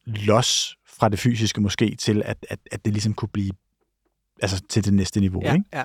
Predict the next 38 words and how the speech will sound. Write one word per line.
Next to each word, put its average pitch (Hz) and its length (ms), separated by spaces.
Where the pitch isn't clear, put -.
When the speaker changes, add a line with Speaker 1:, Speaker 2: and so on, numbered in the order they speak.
Speaker 2:
Hvilket 185 240
jo 233 40
sker. 294 240
Speaker 1:
Hvilket 156 460
jo 165 80
sker, - 540
kan 123 120
man 113 100
sige. 117 200
Og 110 100
de 131 40
er - 20
jo 131 80
også 151 240
enige 175 320
om 135 60
det 143 80
udgangspunkt. 147 480
Det 127 80
virker 135 160
som, 127 140
de 113 80
har 107 60
snakket 120 580
om 143 120
det 143 100
rent 127 200
faktisk, 120 320
Speaker 2:
Ja. 143 40
Speaker 1:
og 131 80
tage 117 140
tingene 123 260
tilbage 113 280
til 156 100
Speaker 2:
Ja. 151 60
Speaker 1:
nul, 117 180
ikke? 196 200
Speaker 2:
Ja. 156 100